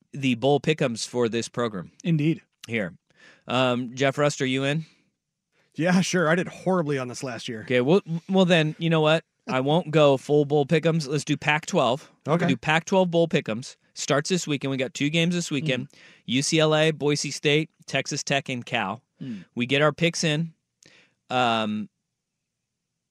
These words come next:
Speaker 1: mustache bet for this, for month of a mustache.
Speaker 2: Indeed.
Speaker 1: Does that,
Speaker 2: Yeah.
Speaker 1: does that work for everybody here?
Speaker 2: Yep.
Speaker 1: We're going month of, and this means no beard around it.
Speaker 2: That means for Rust and I, there's no beard.
Speaker 1: Loser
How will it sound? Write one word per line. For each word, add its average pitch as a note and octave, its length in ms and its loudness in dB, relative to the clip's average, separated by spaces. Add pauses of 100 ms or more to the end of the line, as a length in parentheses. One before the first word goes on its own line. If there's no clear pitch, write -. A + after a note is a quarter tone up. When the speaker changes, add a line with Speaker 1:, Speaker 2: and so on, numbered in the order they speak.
(100)
Speaker 1:
mustache D3 480 0
bet F#3 200 2
for - 80 -2
this, E3+ 220 -2 (160)
for E3 340 2
month D#3+ 380 4
of F#3 140 0
a F#3 60 2
mustache. F#3+ 640 2
Speaker 2:
Indeed. C#3+ 480 -4
Speaker 1:
Does C#3 140 -2
that, D#3 160 4
Speaker 2:
Yeah. C4+ 100 -4
Speaker 1:
does D3+ 140 -2
that E3+ 140 6
work F3 180 4
for G3+ 100 2
everybody G3 360 2
here? G3+ 160 2
Speaker 2:
Yep. D3 160 -4 (480)
Speaker 1:
We're C#3+ 80 -6
going D3+ 200 4
month D#3+ 280 4
of, D#3+ 140 2 (120)
and D3+ 480 0
this E3+ 280 0
means E3+ 240 0
no E3 280 4
beard G#3+ 280 6
around D#3+ 300 4
it. C#3+ 180 0
Speaker 2:
That D3+ 80 -4
means E3 180 4
for E3 80 -2
Rust E3+ 260 2
and D#3 80 -2
I, C#3+ 120 -6
there's C#3 140 -10
no D3 120 -2
beard. C3 240 -6 (200)
Speaker 1:
Loser D#3+ 840 2